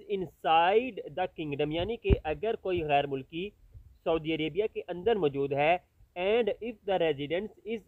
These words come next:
outside the kingdom, the fees for the additional month will be doubled, यानी कि अगर सऊदी रियाल सौ, सौ, जो गैर मुल्की है,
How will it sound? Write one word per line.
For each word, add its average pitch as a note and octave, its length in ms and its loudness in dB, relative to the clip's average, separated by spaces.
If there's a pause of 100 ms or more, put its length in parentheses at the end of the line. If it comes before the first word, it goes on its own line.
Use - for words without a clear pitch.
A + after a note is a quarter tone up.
(100)
outside D#3+ 240 -2
the F#3 240 -2
kingdom, D3 400 -4
the G3 260 -6
fees F3 420 -2 (240)
for G3+ 280 4
the D3 240 0
additional D3+ 580 -4
month D#3+ 280 -6
will D3 220 -2
be F#3+ 80 -6
doubled, B2+ 400 -4 (420)
यानी F#3+ 260 -8
कि G3+ 220 -8
अगर F3 480 -4
सऊदी E3 380 -6
रियाल E3+ 320 -2
सौ, D#3 280 -6
सौ, D3+ 220 -6
जो C#3+ 320 -6
गैर E3 220 0
मुल्की C#3+ 340 -8
है, D#3+ 220 2